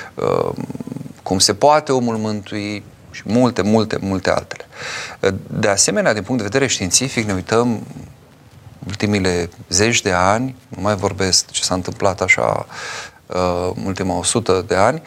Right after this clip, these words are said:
dar ultimele zeci de ani sau ultimii ani a luat o amploare teribilă această cunoaștere științifică. Vedem, uh,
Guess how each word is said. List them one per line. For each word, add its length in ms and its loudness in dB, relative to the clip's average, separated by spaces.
dar 240 0
ultimele 420 0
zeci 300 2
de 100 0
ani 120 -2
sau 200 0
ultimii 340 0
ani 300 2
a 120 -4
luat 560 -2
o 200 2
amploare 600 2
teribilă 800 0
această 480 0
cunoaștere 500 0
științifică. 600 -2
Vedem, 600 2
uh, 340 -2